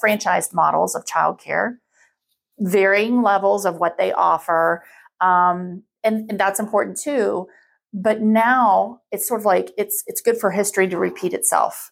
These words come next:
in a way. Um, as an economic development professional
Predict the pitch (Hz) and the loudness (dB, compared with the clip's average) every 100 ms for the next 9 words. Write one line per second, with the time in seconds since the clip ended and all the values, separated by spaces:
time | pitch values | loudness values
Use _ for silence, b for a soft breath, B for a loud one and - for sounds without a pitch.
0 | - 185 175 175 - - - b b b | -6 -2 2 2 2 0 -4 b b b
1 | _ 202 185 196 190 214 - _ _ _ | _ 0 2 0 -6 -12 -16 _ _ _
2 | _ - _ _ _ - 202 196 196 202 | _ -20 _ _ _ -2 0 2 0 0
3 | 190 180 175 175 170 170 - 160 - 190 | 0 0 0 0 0 0 -4 -4 -2 -2
4 | - 151 - - | -2 -8 -10 -12